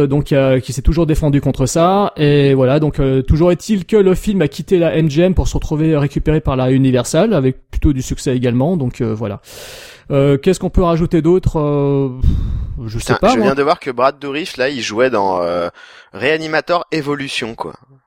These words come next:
Speaker 2: qui va sortir le deux février deux mille sept.
Speaker 1: Ah non,
Speaker 2: Putain.
Speaker 1: mais de toute façon, il a joué dans je ne sais combien de séries B, euh, Mister Dourif. Donc, euh, oui, tu vois, je
Speaker 2: Grand
Speaker 1: savais
Speaker 2: bien
Speaker 1: même
Speaker 2: lui
Speaker 1: pas
Speaker 2: en
Speaker 1: que
Speaker 2: prend.
Speaker 1: Mais d'ailleurs,
Speaker 2: Mais,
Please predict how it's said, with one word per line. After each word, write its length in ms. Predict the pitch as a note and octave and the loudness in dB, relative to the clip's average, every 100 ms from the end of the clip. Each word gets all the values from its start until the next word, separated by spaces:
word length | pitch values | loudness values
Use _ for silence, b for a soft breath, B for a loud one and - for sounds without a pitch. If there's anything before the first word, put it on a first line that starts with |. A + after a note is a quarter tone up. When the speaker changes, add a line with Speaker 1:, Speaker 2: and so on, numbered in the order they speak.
| _ | _
Speaker 2:
qui 140 | - | -6
va 100 | G#2+ | -4
sortir 360 | G#2+ A#2+ - D3 | -2 -4 -4 -6
le 80 | A2+ | -6
deux 140 | B2+ | -6
février 280 | - B2+ C3 | -4 -2 -2
deux 120 | B2 | -4
mille 120 | A2+ | -8
sept. 380 | G2+ - F2 - _ - | -8 -10 -12 -14 _ -2
Speaker 1:
Ah 60 | |
non, 0 | |
Speaker 2:
Putain. 100 | F3 | 2
Speaker 1:
mais 60 | G#3 | 2
de 40 | G3+ | 2
toute 80 | E3 | 0
façon, 160 | G#3+ | 0
il 180 | E3+ D#3 | 2 2
a 100 | E3 | 2
joué 260 | D3+ F3 F#3 | 2 2 2
dans 140 | D3+ | 0
je 120 | C#3 F3+ | -4 -2
ne 40 | |
sais 100 | G3+ | -2
combien 240 | F#3 F3 F3+ | 0 0 2
de 300 | D3+ C#3+ C#3+ | 2 4 2
séries 320 | - D3+ D3+ | 0 0 0
B, 80 | C#3+ | 4
euh, 800 | F3+ E3+ D#3 C3+ B2+ B2+ B2+ B2 | 4 4 4 2 2 2 2 0
Mister 300 | B2+ - B2+ | -2 -2 -2
Dourif. 420 | B2+ C#3 F3+ - B B B B B B B B - | 0 0 0 -2 B B B B B B B B -10
Donc, 260 | - A#2 | -10 -2
euh, 420 | C3+ A#2 A#2 A2+ A2+ | 0 2 2 0 0
oui, 180 | C3+ - - | -2 -2 -2
tu 60 | |
vois, 100 | C3+ | 0
je 60 | C3+ | 0
Speaker 2:
Grand 60 | A#2 | 0
Speaker 1:
savais 120 | C3 | 2
Speaker 2:
bien 100 | C#3 | 0
Speaker 1:
même 80 | B2 | 0
Speaker 2:
lui 40 | |
Speaker 1:
pas 40 | A2+ | -2
Speaker 2:
en 20 | |
Speaker 1:
que 80 | C3 | -4
Speaker 2:
prend. 120 | F3 D#3+ - B B B | -10 -12 -20 B B B
Speaker 1:
Mais 60 | D#3+ | 2
d'ailleurs, 380 | F3+ A3 B3+ | 4 4 2
Speaker 2:
Mais, 40 | G3 | 2